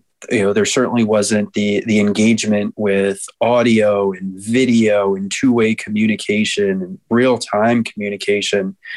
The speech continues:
um, in a, a, you know, full immersive experience impacting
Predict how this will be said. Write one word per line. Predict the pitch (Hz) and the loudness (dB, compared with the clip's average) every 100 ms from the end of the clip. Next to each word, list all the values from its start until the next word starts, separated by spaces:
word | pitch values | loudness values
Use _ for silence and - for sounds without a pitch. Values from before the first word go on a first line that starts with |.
| - - - _ | -16 -18 -20 _
um, | 107 104 98 95 - _ - - _ | 0 2 0 -4 -10 _ -20 -20 _
in | 123 117 | 0 2
a, | 110 107 104 - _ _ _ _ - | 2 0 -4 -12 _ _ _ _ -4
a, | |
you | 110 | -2
know, | 104 | -2
full | - - 143 135 123 | -4 0 2 2 0
immersive | 120 107 107 120 120 113 113 104 | 2 2 4 4 2 0 -2 -2
experience | 101 - - 107 104 101 98 92 - - | -4 -6 -6 0 2 2 0 -4 -6 -4
impacting | 127 117 113 107 101 - 98 101 | 0 0 2 0 0 -2 -2 -2